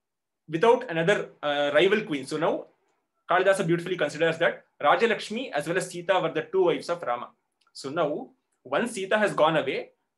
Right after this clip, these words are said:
and Rama did not marry any other queen, Raja Lakshmi is the only queen for Rama and she is living happily.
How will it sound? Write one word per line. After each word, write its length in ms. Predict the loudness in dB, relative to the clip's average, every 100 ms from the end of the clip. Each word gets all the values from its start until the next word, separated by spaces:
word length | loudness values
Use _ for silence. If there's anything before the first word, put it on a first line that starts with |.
| _ _
and 160 | -2 2
Rama 320 | 2 4 2
did 100 | 2
not 220 | 0 0
marry 320 | 0 0 -2
any 160 | -2 0
other 160 | 0 0
queen, 460 | -6 -8 -8 -14 _ _ -4
Raja 240 | 0 2
Lakshmi 320 | 0 -2 -4 -2
is 140 | -2
the 200 | -4 -4
only 380 | -4 -2 -2 -2
queen 240 | -4 -8 -2
for 180 | -2
Rama 240 | -2 -2 -2
and 160 | -2
she 80 | -4
is 140 | -6 -4
living 200 | -6 -8
happily. 520 | -2 -2 0 -6